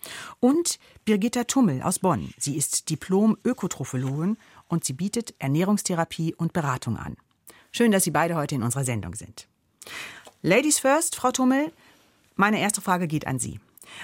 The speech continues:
Beim Thema Ernährung, da wird es schnell emotional, um nicht zu sagen, da kommt es oft auch zu Ärger.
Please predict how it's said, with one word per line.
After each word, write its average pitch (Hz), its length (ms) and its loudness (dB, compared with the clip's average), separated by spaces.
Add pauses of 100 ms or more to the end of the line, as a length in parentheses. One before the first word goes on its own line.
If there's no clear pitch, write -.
Beim 190 140 2
Thema 330 240 4
Ernährung, 262 380 4
da 214 120 4
wird 302 140 2
es 233 80 2
schnell 254 200 2
emotional, 196 680 2
um 180 100 4
nicht 226 200 4
zu 214 80 0
sagen, 190 400 0 (100)
da 160 80 -6
kommt 262 300 -4
es - 120 -6
oft - 220 -4
auch 185 140 -2
zu - 120 -2
Ärger. - 400 -6